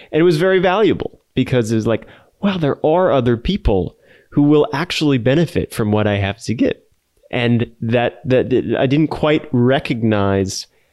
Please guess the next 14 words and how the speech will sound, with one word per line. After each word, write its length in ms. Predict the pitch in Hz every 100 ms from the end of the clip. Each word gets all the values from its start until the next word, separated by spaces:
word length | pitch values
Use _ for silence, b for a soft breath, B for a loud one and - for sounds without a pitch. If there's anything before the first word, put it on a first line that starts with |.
| _
that 140 | - 123
I 120 | 120
have 280 | 101 110 104
something 340 | 107 101 92
to 100 | 90 - -
give 460 | 98 98 135 - _ _ -
until 380 | 104 - 107 104
I 120 | 95
went 340 | 101 113 107
there 440 | 98 90 90 90 _ _ _ _ _ _ _ -
and 200 | 92 87
saw 600 | - 98 98 90 82 120 _ _ _ - _ _ _ _ _ _ -
the 100 | 101
need, 440 | 107 247 - -